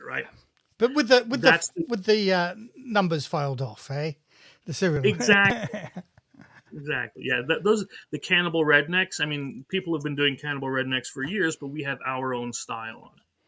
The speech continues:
Speaker 2: Cool.
Speaker 1: Uh, the,
Speaker 2: Yeah.
Speaker 1: now the carnival, the carnival is new, uh, in that you're a lost soul that's trapped inside of this carnival where, uh, if you can't get out, you then become a carny worker.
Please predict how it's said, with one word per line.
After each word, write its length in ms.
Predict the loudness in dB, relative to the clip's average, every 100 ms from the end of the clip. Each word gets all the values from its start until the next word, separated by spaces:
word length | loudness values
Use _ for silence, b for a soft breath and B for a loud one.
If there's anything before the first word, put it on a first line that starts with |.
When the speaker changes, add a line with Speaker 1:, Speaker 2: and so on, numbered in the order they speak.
| _ _ _ _ -4
Speaker 2:
Cool. 340 | -2 -2 -6 -4
Speaker 1:
Uh, 140 | -2
the, 80 | 0
Speaker 2:
Yeah. 80 | 4
Speaker 1:
now 100 | 4 4
the 60 | -6 -4
carnival, 480 | 0 0 0 -2 -4
the 80 | -6
carnival 520 | -2 -2 -2 -4 -4
is 160 | -4 -6
new, 400 | -8 -8 -10 -12 _ _ _ _ -6
uh, 320 | -2 0 -2 -4 -4
in 180 | -2 0
that 280 | 0 0 -4
you're 440 | -20 -14 -4 0
a 80 | 0
lost 400 | 0 -4 -6 -6
soul 580 | -6 -4 -2 0 -2 -8 _ -8
that's 360 | -6 -6 -8
trapped 500 | -10 -4 -2 -2 -6
inside 440 | -10 -8 -6 -6 -6
of 120 | -6
this 160 | -10 -8
carnival 600 | -6 -6 -4 -4 -6 -8 B B _
where, 460 | -2 0 0 -2 _ _ _ _ _ _ _ _ _ _ -16
uh, 160 | -16 -16 _ -8
if 180 | -6
you 140 | -6 -8
can't 300 | -4 -4 -2
get 120 | -2
out, 280 | -2 -4 -10
you 220 | -14 -10
then 220 | -4 -4 -4
become 280 | -10 -12
a 60 | -14
carny 380 | -8 -6 -6 -8
worker. 420 | -10 -12 -18